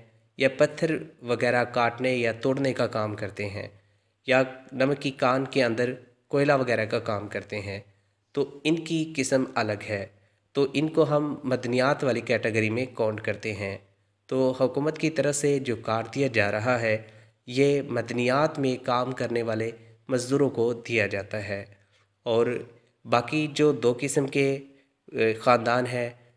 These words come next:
मिसाल के तौर पे मज़दूरों वाला ख़ानदान जो कि भट्टों पर काम करता है और दूसरा दुकान पर काम करने वाला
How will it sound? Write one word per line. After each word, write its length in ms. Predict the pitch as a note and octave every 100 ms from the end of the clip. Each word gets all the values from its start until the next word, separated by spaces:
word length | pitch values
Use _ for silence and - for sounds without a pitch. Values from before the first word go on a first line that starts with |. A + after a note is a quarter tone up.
| _
मिसाल 360 | A#2+ A#2 A#2+ A#2+
के 140 | -
तौर 200 | B2+ A#2+ A#2+
पे 240 | A#2+ A#2+ - - _ _ -
मज़दूरों 480 | A#2 A2 A#2 C3+ D3
वाला 300 | C#3 C3+ C3+ - - -
ख़ानदान 640 | - B2 A#2+ A#2+ A#2+ A#2 - _ _ _ _ -
जो 220 | G#2+ B2
कि 160 | A#2+ B2+
भट्टों 280 | A2 A2 C3
पर 140 | C3+
काम 240 | B2+ A#2+ A#2+
करता 280 | B2 A2 B2
है 180 | A2+ A2+ A2+ _ _ _ _ -
और 200 | A#2+ A#2
दूसरा 340 | C3 B2+ C3+
दुकान 420 | A#2+ A#2 A2+ B2+ B2+
पर 140 | A#2+
काम 280 | A2+ G#2+ G#2+
करने 260 | G#2+ G#2 G#2+
वाला 320 | G#2 G#2+